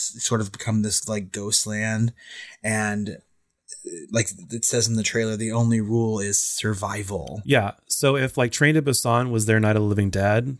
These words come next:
Speaker 2: Peninsula looks like their Dawn of the Dead.
Speaker 1: Yeah.
Speaker 2: You know, and it, and I feel like that really lines up and it looks like that. So I, I, I'm really excited. And, and for those of you who haven't seen Train to Busan,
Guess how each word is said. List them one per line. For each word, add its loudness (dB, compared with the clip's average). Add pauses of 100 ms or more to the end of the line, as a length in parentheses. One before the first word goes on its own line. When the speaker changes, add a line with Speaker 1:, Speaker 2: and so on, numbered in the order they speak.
(100)
Speaker 2:
Peninsula 4
looks 0
like -4
their 4
Dawn 2
of -8
the -6
Dead. -4 (540)
Speaker 1:
Yeah. 2
Speaker 2:
You 4
know, 2
and 2
it, -4
and -2
I 4
feel 2
like 0
that 0
really 4
lines 0
up -6
and -2
it -6
looks 2
like -6
that. -2
So 0
I, 0
I, -2 (220)
I'm -2
really 6
excited. 2
And, 0 (140)
and 2
for 2
those 6
of 0
you 6
who 4
haven't 4
seen 2
Train 2
to 4
Busan, 2